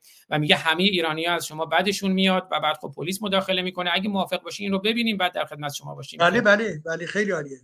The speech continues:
Speaker 1: بله.
Speaker 2: مرسی.
Speaker 1: شما هم ببینید، حالا من یک کم هم می‌زنم عقب‌تر. پس با اجازه شما.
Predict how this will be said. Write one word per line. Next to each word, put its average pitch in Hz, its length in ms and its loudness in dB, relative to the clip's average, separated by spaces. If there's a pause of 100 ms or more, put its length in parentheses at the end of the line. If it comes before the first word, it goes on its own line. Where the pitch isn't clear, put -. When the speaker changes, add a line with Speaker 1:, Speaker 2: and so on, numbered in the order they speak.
Speaker 1:
بله. 135 160 -16
Speaker 2:
مرسی. 170 260 -8 (160)
Speaker 1:
شما 151 220 -4
هم 147 140 0
ببینید، 139 340 -4
حالا 131 220 -6 (420)
من 147 80 -10
یک 143 160 -4
کم 143 160 0
هم 135 60 0
می‌زنم 139 300 -4
عقب‌تر. 135 420 -12 (1200)
پس - 140 -10
با 156 100 -2
اجازه 135 320 0
شما. 135 340 -8